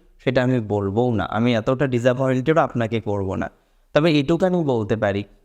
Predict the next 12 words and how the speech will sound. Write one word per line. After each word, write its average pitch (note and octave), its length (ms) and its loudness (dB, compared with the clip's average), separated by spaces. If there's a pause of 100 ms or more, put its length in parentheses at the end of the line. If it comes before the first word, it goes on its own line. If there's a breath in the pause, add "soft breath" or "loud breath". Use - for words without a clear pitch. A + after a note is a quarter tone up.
(160)
এই E3+ 220 2
ডিসিশন C3+ 840 -2 (380)
হয়তো F#3 440 2
কিছু F3+ 280 0
ক্ষেত্রে D#3+ 380 -2
সঠিক - 540 -2
হতে A#2 200 0
চলেছে G#2 440 -2
টু G#2 140 -2
থাউজেন্ড G#2 400 0
টোয়েন্টি F#2+ 280 -2
ফোরে। E2 300 -10